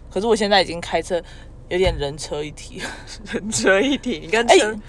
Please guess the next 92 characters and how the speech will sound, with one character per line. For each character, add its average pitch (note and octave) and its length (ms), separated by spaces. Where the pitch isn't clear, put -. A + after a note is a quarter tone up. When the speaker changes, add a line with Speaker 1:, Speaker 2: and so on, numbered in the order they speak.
Speaker 1:
我 D4+ 80
有 E4+ 100
时 A#3 80
候 A#3+ 80
是 D#4+ 120
真 C#4+ 300
的 B3+ 120
会 C4+ 120
不 C#4+ 200
小 D#3+ 200
心 F#3 240
忘 G3+ 240
记 G#3+ 140
我 D3 180
怎 D3+ 180
么 C#3+ 120
开， D3+ 360
开 D#3+ 240
去 D3 200
的。 - 140
就 F4 100
假 B3 120
如 A#3 60
说 B3 100
我 A3 80
在 C4+ 160
想 - 240
事 F3+ 180
情， - 240
Speaker 2:
嗯。 D#3 180
Speaker 1:
可 G3 60
是 G#3+ 80
我 C4 80
就 G#3 100
已 G3 60
经 D#3+ 160
到 D3+ 200
了， - 60
那 C4 120
我 A#3+ 80
到 D4+ 140
了 A3 100
以 C#4+ 60
后 C4 140
Speaker 2:
已 - 0
经， G3 80
已 - 40
经 D4 100
有 G#3 60
自 B3 180
动 B3 200
导 C#3 200
航 G#3+ 160
了。 B3 280
Speaker 1:
对， F#4 80
我 D#4 40
就 E4+ 80
开 F#4 120
始 D4 40
在 E4 80
回 A#3+ 200
忆 C#4+ 40
说 D4 220
：“不 G3+ 80
对 D4+ 160
啊， G#3+ 100
我 D#3 60
刚 - 120
刚 D4+ 60
不 A3+ 60
在 A#3 100
开 A3 220
车 G#3+ 180
吗？ G3+ 220
啊， E4+ 80
我 G#4 100
怎 D4 80
么 G#3 80
脑 D#3+ 140
袋 B3+ 140
想 E3+ 160
了 F3 100
这 - 140
么 A3+ 100
多 G3 180
事 G3+ 200
情？ - 180
<laughs> C#4 340
那 F#4 100
我 A#3 80
刚 B3 180
刚， C4+ 140